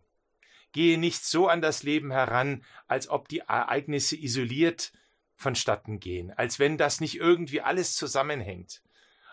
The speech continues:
als wenn nicht das eine mit dem anderen verbunden ist und aufeinander aufbaut, sondern lernt zu verstehen, was der Herr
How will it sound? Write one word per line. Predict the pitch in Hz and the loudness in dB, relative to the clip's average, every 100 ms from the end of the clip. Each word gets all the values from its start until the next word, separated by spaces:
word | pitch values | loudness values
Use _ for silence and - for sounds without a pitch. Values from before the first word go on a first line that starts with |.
| - | -6
als | - 131 | -2 2
wenn | 147 170 | 2 2
nicht | - | 4
das | 156 - - | 2 2 0
eine | 127 185 185 185 185 _ _ | 2 4 4 2 -2 _ _
mit | 147 | -2
dem | 156 - | -2 0
anderen | 139 190 170 156 147 139 _ | 0 2 2 2 -4 -8 _
verbunden | - - 135 156 185 - 131 | -8 -4 0 2 0 -2 -10
ist | - - - - _ | -8 -6 -6 -10 _
und | - 135 | -10 -2
aufeinander | 139 135 143 135 139 117 | 0 2 2 2 2 2
aufbaut, | 131 147 - 90 - - - _ _ _ _ _ _ _ _ _ _ _ _ _ _ _ _ _ _ _ _ _ _ _ _ _ | 0 -2 -8 -12 -12 -16 -16 _ _ _ _ _ _ _ _ _ _ _ _ _ _ _ _ _ _ _ _ _ _ _ _ _
sondern | - 147 147 139 | -4 0 0 0
lernt | 131 175 175 | 2 2 0
zu | - | -4
verstehen, | - 143 - 131 127 135 127 - _ _ - | -2 -2 -2 -2 -2 -2 -6 -12 _ _ -6
was | 113 - | -4 -4
der | 110 | -4
Herr | 92 117 123 123 | -4 0 0 0